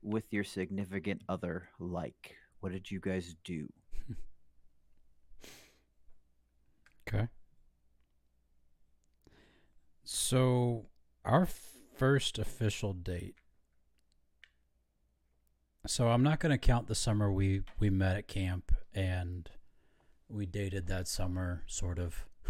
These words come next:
Speaker 2: <laughs> Dude, I was a punk. I was
Speaker 1: Yeah.
Speaker 2: fifteen. I, I thought I was the stuff. Uh, I was not the stuff. Um, yeah.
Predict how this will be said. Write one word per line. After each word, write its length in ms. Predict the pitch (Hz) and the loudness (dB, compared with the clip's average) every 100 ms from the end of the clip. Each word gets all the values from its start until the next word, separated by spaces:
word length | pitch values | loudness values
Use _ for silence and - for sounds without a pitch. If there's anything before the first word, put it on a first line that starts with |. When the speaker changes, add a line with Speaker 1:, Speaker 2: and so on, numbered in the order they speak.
| - - - - | 8 6 -2 0
Speaker 2:
<laughs> 840 | - - - - - - - - | -2 0 6 6 4 -8 -20 -12
Dude, 220 | - 139 101 | 0 4 4
I 100 | 113 | 4
was 140 | 92 | 2
a 40 | 82 | 2
punk. 400 | - 85 82 - - - - - | 2 4 0 -4 -6 -12 -20 -8
I 60 | - | 2
was 200 | 117 - | 4 6
Speaker 1:
Yeah. 120 | 107 107 | 8 6
Speaker 2:
fifteen. 560 | 95 107 98 95 95 - - - - - - - | 6 4 6 4 4 0 -4 -12 -20 -20 -20 -2
I, 120 | 113 | 2
I 240 | 113 117 120 | 4 6 6
thought 300 | 131 120 110 | 8 8 8
I 100 | 107 | 8
was 240 | 104 98 | 8 8
the 100 | 95 | 8
stuff. 640 | - - 95 95 90 - - - - - - - | 8 6 6 6 4 -2 -10 -16 -20 -20 -20 -8
Uh, 480 | 101 98 95 90 98 - | 0 4 4 2 0 0
I 140 | 104 | 4
was 220 | 98 95 | 4 4
not 220 | 101 85 - | 2 0 0
the 80 | |
stuff. 520 | 85 - 82 85 - - - - - - - | -4 -2 -2 -2 -4 -14 -20 -20 -20 -20 -6
Um, 500 | 98 95 87 82 85 - - - - - - - - - | 2 2 4 0 6 6 6 2 -2 -6 -10 -14 -18 -12
yeah. 420 | 98 101 87 85 | -6 -2 -2 -2